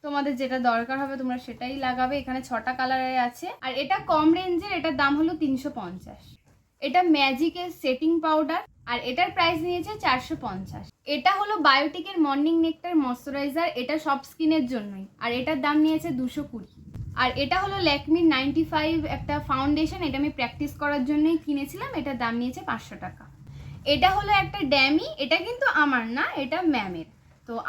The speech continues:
আমি ম্যামকে কিনতে দিয়েছিলাম, কিন্তু ম্যামের টাইম হয়নি, তো সেই কারণে কেনা হয়নি। তো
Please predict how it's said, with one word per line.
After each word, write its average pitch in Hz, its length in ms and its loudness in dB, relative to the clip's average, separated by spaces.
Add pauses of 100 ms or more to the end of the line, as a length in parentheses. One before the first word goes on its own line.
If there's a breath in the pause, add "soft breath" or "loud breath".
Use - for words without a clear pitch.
আমি 294 180 2
ম্যামকে 339 360 0 (100)
কিনতে 294 360 2
দিয়েছিলাম, 320 580 0
কিন্তু 294 180 2 (100)
ম্যামের 240 320 -2
টাইম 240 280 0
হয়নি, 285 360 0
তো 269 80 -10
সেই 247 220 -8
কারণে 254 300 -4 (120)
কেনা 226 280 -6
হয়নি। 320 240 -2 (320)
তো 285 60 -8